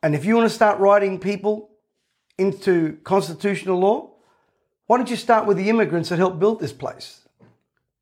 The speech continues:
Why don't you start with them as well? Or are we just the Italians, the Greeks, Lebanese, and everybody else that were just the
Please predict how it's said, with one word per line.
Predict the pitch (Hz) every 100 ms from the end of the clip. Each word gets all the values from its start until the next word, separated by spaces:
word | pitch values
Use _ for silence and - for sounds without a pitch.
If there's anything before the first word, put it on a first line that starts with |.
| _ _ _ _ _ _ _ -
Why | 240
don't | 240
you |
start | 208 233 214
with | 202
them | 202 202
as | 185
well? | 190 226 - _ _ _ _ _ _ _ _ _ _ _ _ _ _ _ _ _ _ _ _ _ _ _
Or | 175 185
are |
we | 202 214
just | 185 190
the | 190
Italians, | 170 190 185 185 160
the |
Greeks, | 156 170 185 185
Lebanese, | 180 170 175 170 160
and | 175
everybody | 170 156 165 160
else | 165 151
that | -
were | 156
just | 151 160 -
the | 160 143